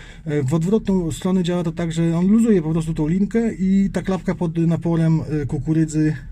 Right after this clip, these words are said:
się sama, e, rozchyla. E, no jak widzicie, e, maszyna jest, e, no naprawdę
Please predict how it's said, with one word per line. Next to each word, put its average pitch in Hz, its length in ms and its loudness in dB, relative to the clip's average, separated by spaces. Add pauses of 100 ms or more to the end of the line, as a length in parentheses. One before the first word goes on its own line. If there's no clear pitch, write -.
się - 180 -8
sama, 143 260 -4
e, 135 80 -6 (360)
rozchyla. 123 460 -2 (2000)
E, - 40 -12 (540)
no 185 80 -4
jak 170 140 -6
widzicie, 180 420 -4 (1700)
e, 165 40 -14 (400)
maszyna 147 460 -10
jest, 139 360 -10
e, 147 120 -8 (1000)
no 226 180 -2
naprawdę 202 520 -4